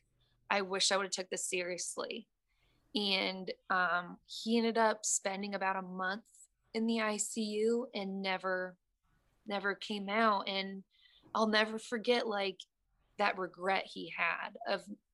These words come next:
n-, not taking it seriously. And, uh, you know, it's unfortunate that there are so many people that share that story.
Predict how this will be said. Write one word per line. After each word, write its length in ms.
n-, 200
not 300
taking 380
it 120
seriously. 960
And, 440
uh, 500
you 120
know, 140
it's 220
unfortunate 800
that 320
there 120
are 60
so 240
many 240
people 360
that 160
share 280
that 160
story. 720